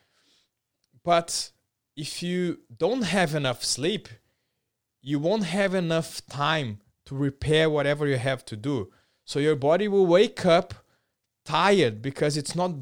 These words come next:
ready to go and get damaged again. So make sure that you have at least seven hours sleep every night, maybe eight. I, I don't know, whatever it is for you.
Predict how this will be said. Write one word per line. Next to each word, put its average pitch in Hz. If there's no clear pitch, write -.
ready 151
to 135
go 151
and 135
get 160
damaged 175
again. 95
So 160
make 170
sure 233
that 220
you 208
have 190
at 190
least 185
seven 160
hours 139
sleep 123
every 110
night, 98
maybe 143
eight. 117
I, 143
I -
don't 139
know, 120
whatever 151
it 147
is 151
for 127
you. 156